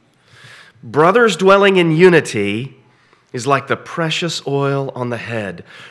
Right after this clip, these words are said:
running down on the beard, on the beard of Aaron, running down on the collar of his robes." In the Pentateuch, the two things that were to be anointed were the tabernacle and the, and the priests. And this,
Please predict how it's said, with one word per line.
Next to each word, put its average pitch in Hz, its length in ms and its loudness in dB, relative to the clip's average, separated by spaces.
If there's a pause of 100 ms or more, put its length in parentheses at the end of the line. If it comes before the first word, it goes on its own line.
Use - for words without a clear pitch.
(100)
running 185 580 2
down 170 360 2
on 160 120 2
the 156 80 2
beard, 127 440 -2
on 110 100 -4
the 117 80 -4
beard 143 420 0
of 123 180 -4 (120)
Aaron, 113 520 -2 (380)
running 185 540 4
down 170 340 4
on 147 100 2
the 131 80 -2
collar 156 540 -2
of 113 180 -4
his 127 280 -4
robes." 110 540 -6 (840)
In 151 140 0
the 208 60 2
Pentateuch, 139 640 -4 (300)
the 135 100 -2
two 220 300 -2
things 180 440 2
that 160 100 -2
were 156 100 -2
to 156 80 -10
be 147 140 -4
anointed 127 520 -4 (240)
were 127 120 0
the 117 80 -2
tabernacle 165 840 0 (160)
and 131 220 -2
the, 113 80 -8 (160)
and 127 160 -4
the - 60 -6
priests. - 640 -8 (640)
And 143 200 0
this, 208 400 2